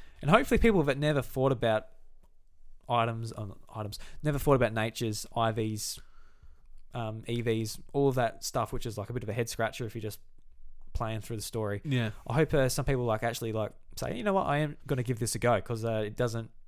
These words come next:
Speaker 1: I've got all these candies, I can max out my level and get it done pretty, pretty well, easy.
Speaker 2: Yeah.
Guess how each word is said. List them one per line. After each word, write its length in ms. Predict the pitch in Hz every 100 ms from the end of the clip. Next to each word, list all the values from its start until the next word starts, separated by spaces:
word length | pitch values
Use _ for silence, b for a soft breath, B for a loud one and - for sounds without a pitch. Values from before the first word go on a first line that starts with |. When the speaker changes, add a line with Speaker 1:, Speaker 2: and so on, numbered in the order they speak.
| -
Speaker 1:
I've 160 | 117 -
got 100 | 123
all 60 |
these 160 | 117 -
candies, 500 | 170 160 156 151 - - -
I 40 |
can 160 | - 117
max 300 | 123 123 -
out 160 | 117 120
my 200 | 117 113
level 500 | 120 131 131 131 123 B B B B B - - - - -
and 300 | 107 104 107 - - - - -
get 160 | 135
it 140 | 117 131
done 320 | 123 123 113 - -
pretty, 420 | - 135 117 110 - -
pretty 160 | 139 113
well, 240 | 113 110 - -
easy. 340 | 120 117 101 - - - -
Speaker 2:
Yeah. 160 | 135